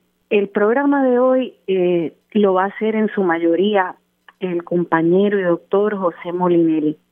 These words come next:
Él va a darnos la cátedra usual para hacer un repaso, un inventario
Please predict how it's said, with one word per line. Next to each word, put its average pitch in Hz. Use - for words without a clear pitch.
Él 185
va 190
a 175
darnos 190
la 165
cátedra 175
usual 175
para 170
hacer 233
un 254
repaso, 202
un 185
inventario 185